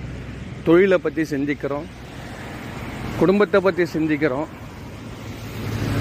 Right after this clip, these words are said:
நம்ம சுற்றுப்புற சூழ்நிலை, வானிலை, போக்குவரத்து எல்லாம் சிந்திக்கிறோம். கூடவே ஒண்ணு,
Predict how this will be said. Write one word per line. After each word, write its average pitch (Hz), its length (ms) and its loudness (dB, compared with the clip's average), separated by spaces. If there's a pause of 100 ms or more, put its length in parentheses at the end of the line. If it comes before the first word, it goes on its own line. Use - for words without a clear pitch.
(800)
நம்ம 135 320 4
சுற்றுப்புற 165 560 2
சூழ்நிலை, 160 540 4 (300)
வானிலை, 151 560 4 (360)
போக்குவரத்து 147 540 4
எல்லாம் 160 240 4
சிந்திக்கிறோம். 135 460 0 (800)
கூடவே 180 300 8
ஒண்ணு, 160 400 4